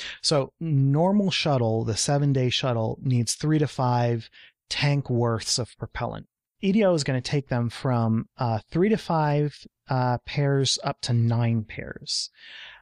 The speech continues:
Um, and so now we have to figure out where to put these darn things. Um, so five of them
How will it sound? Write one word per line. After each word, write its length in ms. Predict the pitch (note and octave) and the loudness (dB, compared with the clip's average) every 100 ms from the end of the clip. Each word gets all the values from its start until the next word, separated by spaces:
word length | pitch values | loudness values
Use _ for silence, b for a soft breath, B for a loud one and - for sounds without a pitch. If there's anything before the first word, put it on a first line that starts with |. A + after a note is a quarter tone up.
| - | -6
Um, 440 | B2+ A#2 A#2+ A#2+ - _ _ | -2 -2 -2 -6 -14 _ _
and 240 | D#3+ C#3 | -4 -2
so 320 | C3+ - C3 B2+ | 0 0 2 2
now 220 | C3 C3+ | 2 0
we 80 | D#3+ | 0
have 140 | D3 | -2
to 80 | B2+ | -4
figure 260 | - B2+ | -4 -2
out 100 | B2+ | -2
where 220 | - A2+ A2+ | -2 -2 -2
to 120 | A#2+ _ _ - | -4 _ _ -20
put 400 | - - B3 - | -10 -4 -4 0
these 220 | C3+ B2 | -2 -2
darn 260 | C3 - | -6 -8
things. 460 | - - - C#3 - - B B B B - | -8 -8 -8 -6 -6 -8 B B B B -4
Um, 360 | C#3+ B2+ B2 | 0 0 -2
so 200 | - - | -2 -2
five 420 | C3+ - D#3+ E3+ B3 | -2 -2 0 2 2
of 180 | F#3+ | 0
them 480 | D3 D#3 D3 D3+ F#3+ | 0 0 0 -2 -4